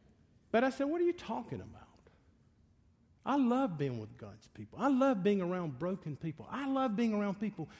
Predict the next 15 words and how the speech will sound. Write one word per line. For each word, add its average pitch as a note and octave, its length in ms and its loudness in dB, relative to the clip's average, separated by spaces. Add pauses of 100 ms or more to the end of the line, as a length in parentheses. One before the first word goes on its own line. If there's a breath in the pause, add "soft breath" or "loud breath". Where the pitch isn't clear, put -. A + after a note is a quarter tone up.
who G#3 140 4
need A3+ 340 2
Christ. B3 340 0 (200 loud breath)
I C#4 160 12
want E4 200 12
to C#4 60 6
be C4+ 120 6
in A#3 100 6
fellowship. A3 500 2 (160 loud breath)
I A#3 160 10
want F4 200 8
to C#4 60 6
be A#3 140 4
in G#3 120 4
church. F#3+ 360 0